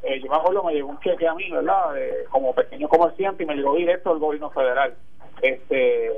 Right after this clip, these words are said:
así que hay una probabilidad que mucha de esa ayuda pueda llegar directo al gobierno federal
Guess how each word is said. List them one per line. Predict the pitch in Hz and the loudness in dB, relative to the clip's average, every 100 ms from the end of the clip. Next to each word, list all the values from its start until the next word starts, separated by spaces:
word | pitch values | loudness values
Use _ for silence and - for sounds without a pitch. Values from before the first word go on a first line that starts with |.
| - | -2
así | 127 139 139 | -4 0 6
que | 170 160 | 6 6
hay | 139 151 | 2 0
una | 165 | -2
probabilidad | 175 170 170 165 185 214 | 0 0 0 -2 -4 -4
que | 175 | -6
mucha | 151 - 160 | -8 -6 -6
de | 160 | -2
esa | 175 | 0
ayuda | 165 165 | 2 2
pueda | 151 151 151 | 2 2 2
llegar | 156 151 | 0 -4
directo | 147 143 - 151 151 | -6 -10 -2 0 2
al | |
gobierno | 147 147 147 | 2 0 -2
federal | 151 160 160 147 | 0 2 2 0